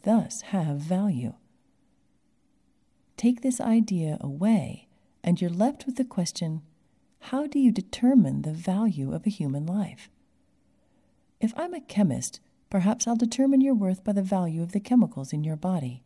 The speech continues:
If I'm a psychologist, perhaps I'll determine your worth by your I Q. If I'm an anthropologist, perhaps I might look at how your community values you, how many friends you have,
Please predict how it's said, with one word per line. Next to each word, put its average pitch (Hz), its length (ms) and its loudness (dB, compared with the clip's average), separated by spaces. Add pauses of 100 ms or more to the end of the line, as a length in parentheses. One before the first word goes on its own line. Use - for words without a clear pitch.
(720)
If 151 160 -4
I'm 131 140 0
a 131 60 -2
psychologist, 139 880 -4 (400)
perhaps 160 340 -2
I'll 160 80 -4
determine 202 480 2
your 240 160 4
worth 143 400 -6
by 127 160 -4
your 139 240 -4
I 143 160 -4
Q. - 460 -4 (920)
If 262 300 0
I'm 294 160 -4
an 330 120 -8
anthropologist, 240 1040 -2 (600)
perhaps 202 400 0
I 247 60 4
might 277 220 2
look 170 220 -6
at - 100 -6
how 151 460 -6
your 175 180 -4
community 196 600 4
values 135 560 -4
you, 127 180 -6 (460)
how 156 160 -4
many 151 180 -2
friends 131 420 -2
you 139 100 -4
have, 139 280 -6